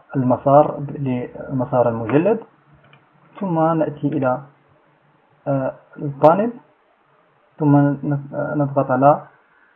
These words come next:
Add an Element ونختار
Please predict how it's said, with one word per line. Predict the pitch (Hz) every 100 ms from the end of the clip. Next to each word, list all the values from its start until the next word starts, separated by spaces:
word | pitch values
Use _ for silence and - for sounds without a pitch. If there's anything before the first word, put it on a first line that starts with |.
| _ _ _ _ _
Add | 151 151 151 - _ _ _ _ _
an | 156
Element | 143 147 165 208 214 - _ _ _ _ _ _ _ _ _
ونختار | 151 143 - 139 143 147